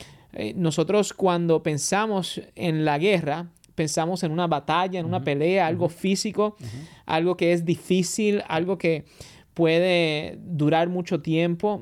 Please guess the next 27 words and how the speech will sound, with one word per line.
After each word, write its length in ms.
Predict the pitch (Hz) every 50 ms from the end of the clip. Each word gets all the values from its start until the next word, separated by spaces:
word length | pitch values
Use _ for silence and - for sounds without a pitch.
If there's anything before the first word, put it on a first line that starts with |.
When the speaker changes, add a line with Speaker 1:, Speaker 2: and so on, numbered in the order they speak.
| -
Speaker 1:
algo 300 | - - - 156 160 175
que 120 | 170 175 160
toma 220 | - 175 170 165
mucha 240 | 160 170 165 - 185
estrategia. 720 | 170 - 170 156 147 - 165 175 170 156 175 190 214 226 _ _ - _ - - - - - _ _ _ -
Y 480 | - 185 170 170 165 160 160 156 151 156 175
por 140 | - 175 165
alguna 280 | 165 156 175 247 294 277
razón, 580 | 262 262 220 190 - - - 269 294 269 240 208
como 220 | - 196 180 180
que 80 | 175 185
esas 220 | 170 - 226 214
dos 360 | 196 233 233 226 220 - - - - - - - _ _ -
cosas 600 | - 226 233 - 208 180 170 170 - - - - -
se 360 | - - - - 180 170 165
hacen 640 | 160 160 156 - - 208 202 208 202 196 190 190 -
una 440 | - 196 175 180 196 196 190 185 175
distorsión 720 | 170 190 165 - - 180 170 151 - - - 226 226 214 190
cuando 220 | 190 180 160 151
tú 80 | 147 175
añades 420 | 170 180 196 196 202 196 185 185
la 140 | 165 165 165
palabra 320 | - 151 151 170 180 175
espiritual 580 | - - 165 147 - - 170 165 151 - 170 170
allá 180 | 180 180 175 156
adentro. 280 | 143 143 139 - -
Speaker 2:
Ujú. 180 | 95 98 107